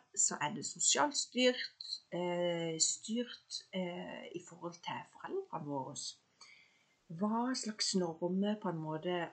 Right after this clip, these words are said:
og verdier som er satt. Og det er veldig individuelt. Så hvis du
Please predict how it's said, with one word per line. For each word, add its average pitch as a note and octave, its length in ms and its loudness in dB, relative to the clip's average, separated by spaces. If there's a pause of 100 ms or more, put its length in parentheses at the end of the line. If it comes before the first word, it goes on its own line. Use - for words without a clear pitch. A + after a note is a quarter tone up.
(100)
og D#3+ 180 -2
verdier F#3 540 -2
som C#3 220 4
er - 100 -4
satt. - 440 -8 (800)
Og C4 200 4
det - 200 -2
er A3 120 2
veldig G#3 400 4
individuelt. G#3+ 920 0 (480)
Så - 120 2
hvis B3+ 200 6
du A3+ 60 0